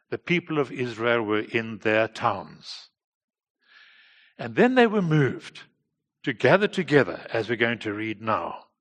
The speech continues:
And all the people gathered as one man into the square before the water gate.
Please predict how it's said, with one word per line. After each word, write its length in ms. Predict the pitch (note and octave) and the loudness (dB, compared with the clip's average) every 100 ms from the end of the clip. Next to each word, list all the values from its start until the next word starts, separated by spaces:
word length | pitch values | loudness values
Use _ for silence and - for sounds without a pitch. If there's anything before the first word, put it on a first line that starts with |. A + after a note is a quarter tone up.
| _ _ _ _ _ _ _ - | _ _ _ _ _ _ _ -12
And 140 | A2+ | -2
all 260 | D#3+ A#3+ A#3 | 0 2 0
the 80 | |
people 440 | G3+ - G3+ G3+ F3+ | -4 -4 0 2 2
gathered 520 | C#3 C3+ D#3 F3 D#3 - | 6 6 6 0 -2 -2
as 200 | C3 G#2+ | 0 0
one 320 | G2 D3 D3+ | 4 4 4
man 380 | B2 F#2 E2+ - _ _ _ _ _ _ _ _ _ _ | 0 0 -6 -14 _ _ _ _ _ _ _ _ _ _
into 320 | - D3+ F3 | -12 -2 0
the 160 | D#3 E3 | 2 0
square 680 | - - C3+ G2 F#2+ A#2+ - _ _ _ _ _ | -2 2 4 4 2 -4 -12 _ _ _ _ _
before 300 | A#2 - C3 | -8 -2 0
the 100 | G#2 | 2
water 260 | A#2+ C#3 | 4 4
gate. 320 | A#2 G2+ - | 4 2 0